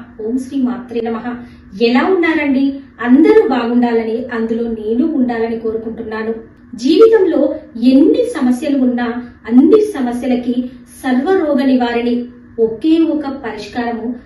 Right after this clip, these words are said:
హనుమయ్యను ఆరాధించడం. సంకట హటై మిటై సబ పీర, జోసుమిరై హనుమత బలవీర. ఎవరైతే బలవీరుడైన హనుమంతుణ్ణి ఆరాధిస్తారో, పూజిస్తారో, నమ్ముతారో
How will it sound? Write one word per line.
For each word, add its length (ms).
హనుమయ్యను 500
ఆరాధించడం. 960
సంకట 580
హటై 300
మిటై 400
సబ 260
పీర, 420
జోసుమిరై 920
హనుమత 420
బలవీర. 560
ఎవరైతే 840
బలవీరుడైన 680
హనుమంతుణ్ణి 800
ఆరాధిస్తారో, 840
పూజిస్తారో, 920
నమ్ముతారో 1000